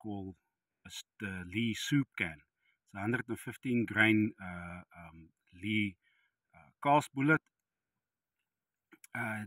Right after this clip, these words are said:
the Um, charge that I'm using is, uh, sixteen point five grains little gun, and, uh, I loaded some P M P brass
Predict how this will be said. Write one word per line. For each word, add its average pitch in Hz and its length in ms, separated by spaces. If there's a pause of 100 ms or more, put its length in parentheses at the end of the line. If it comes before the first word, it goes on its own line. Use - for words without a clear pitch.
the 107 540 (1000)
Um, 98 360 (120)
charge 156 360
that 117 120
I'm 104 500
using 113 500
is, 98 340 (160)
uh, 92 160
sixteen 117 480
point 104 300
five 113 320
grains 98 580
little 117 300
gun, 131 340 (600)
and, 104 640
uh, 101 420
I 98 140
loaded 104 420 (300)
some 95 260
P 117 160
M 107 200
P 104 160
brass 104 600